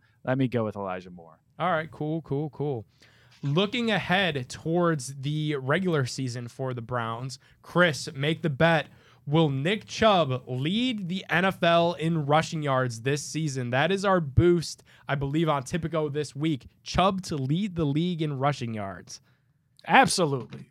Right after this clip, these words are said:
Speaker 1: Why not? Let's do it. I, I could definitely see that happening. I think that, uh, he's gonna be obviously the featured back in this without having to cut.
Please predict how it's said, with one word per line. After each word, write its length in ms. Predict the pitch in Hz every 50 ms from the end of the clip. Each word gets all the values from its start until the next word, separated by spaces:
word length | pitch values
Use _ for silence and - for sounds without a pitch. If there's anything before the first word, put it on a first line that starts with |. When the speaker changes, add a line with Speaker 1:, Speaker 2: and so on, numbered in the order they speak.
| _ _
Speaker 1:
Why 260 | - 160 214 240 240
not? 480 | 214 165 147 131 101 90 90 - - - _ _ _ _ _ _ -
Let's 280 | 143 165 240 220 - -
do 300 | - 127 151 147 156 156
it. 140 | 160 156 -
I, 300 | - 147 196 185 175 214
I 20 |
could 180 | 233 - 220 160
definitely 560 | - 160 160 151 - 165 147 139 135 135 127
see 260 | 117 - - 135 131 120
that 240 | 120 113 110 101 95
happening. 540 | 101 110 107 110 117 - 127 127 127 123
I 180 | - 113 110 117
think 360 | - - 135 131 127 _ - _ - - - - - _ -
that, 320 | 139 127 120 120 - -
uh, 300 | 139 120 113 110 107 107
he's 260 | 104 110 127 131 110
gonna 180 | - 143 135 139
be 260 | 123 139 139 139 135 -
obviously 600 | - 117 123 123 135 139 135 - - 135 127 123
the 160 | 110 113 107
featured 600 | - - - 147 143 135 - - 147 127 110 98
back 400 | 120 113 113 113 117 127 135 - -
in 180 | - 120 117 123
this 300 | 120 123 127 - - - _ - _ _ _ -
without 580 | 117 123 123 - - 120 127 131 139 147 123 -
having 340 | - 135 131 131 120 135 127
to 80 | 117
cut. 300 | 107 - - 135 127 120